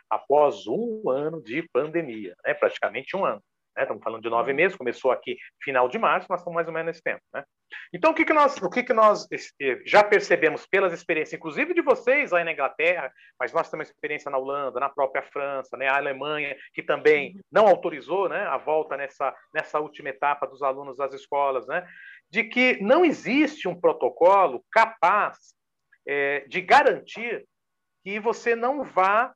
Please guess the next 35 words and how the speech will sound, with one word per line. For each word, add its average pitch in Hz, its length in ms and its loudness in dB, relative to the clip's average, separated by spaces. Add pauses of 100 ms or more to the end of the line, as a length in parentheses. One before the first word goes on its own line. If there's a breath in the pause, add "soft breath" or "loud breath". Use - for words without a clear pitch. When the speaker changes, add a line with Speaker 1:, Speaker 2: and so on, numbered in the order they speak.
(180)
Speaker 1:
ter 226 380 4 (240)
a 269 200 2
contaminação, 175 880 -6
ou 220 80 -2
seja, 127 300 -6
de 131 120 -16
que 156 160 -12
nós 165 320 0
não 247 160 -2
seremos 180 540 -4
vetores, 165 720 -2
nós, 139 280 0
eu 127 80 -8
digo, 120 260 -18
professores, 214 840 -4 (360 soft breath)
os 123 160 -14
alunos, 185 680 -4
né, 226 300 -4 (140)
não 156 100 -4
serão 139 380 -2
vetores. 170 680 -4 (280)
Os 185 160 -8
alunos, 180 580 0
dependendo 170 460 -2
da 165 100 2
faixa 165 320 -2
etária 160 260 -2
que 156 80 -6
a - 20 -8
gente 156 100 -12
estiver 156 200 -8
falando, 151 280 -6
eles 147 180 -10
são 151 100 -4
assintomáticos. 139 720 -6